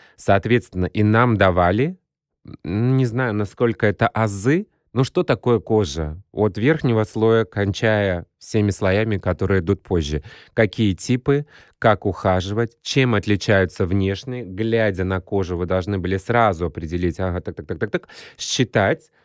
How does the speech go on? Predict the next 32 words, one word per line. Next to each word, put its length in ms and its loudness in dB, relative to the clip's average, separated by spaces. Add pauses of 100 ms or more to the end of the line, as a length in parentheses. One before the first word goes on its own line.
(240)
и 120 -2
понимать, 540 2
какой 320 2
вы 120 0
берете 420 0
крем 420 0
для 140 0
того, 260 0
чтобы 300 -2
подготовить 540 -2
это 140 -6
лицо, 380 -4
к 80 -16
лицо 300 -4
к 60 -8
макияжу. 520 -2
Сейчас 400 0
это 180 -4
вообще 840 0 (220)
никого 600 2
не 120 0
волнует. 640 -2 (360)
Поэтому 320 -2
профессия 520 0
деградировала 760 0
очень 400 -2
сильно. 500 -10 (340)
Сейчас 380 2
просто 360 2
берут 320 4
какой-то 640 0
а-ля 520 0